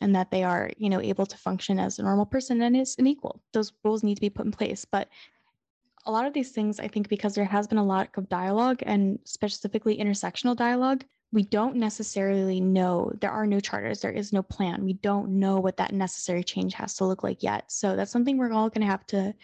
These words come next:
dream of together. And I think right now, when we're at a point of nihilism, this depressive state, it can sometimes function as, like, a period of calmness, where we can sit down and really reflect on the failures of girl bossing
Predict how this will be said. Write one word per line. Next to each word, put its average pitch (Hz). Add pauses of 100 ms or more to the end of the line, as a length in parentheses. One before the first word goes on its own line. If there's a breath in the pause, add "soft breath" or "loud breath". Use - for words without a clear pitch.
(440 loud breath)
dream 208
of 220
together. 202
And 110
I 196
think 240
right 220
now, 190
when 208
we're 190
at 190
a 190
point 196
of 190
nihilism, 233 (380 loud breath)
this 214
depressive 214
state, - (340 soft breath)
it 254
can 269
sometimes 285
function 214
as, 196
like, 185
a 202
period 190
of 185
calmness, - (1000)
where 220
we 208
can 208
sit 254
down 196
and 190
really 185
reflect 196
on 214 (100)
the 208
failures 214
of 190
girl 185
bossing -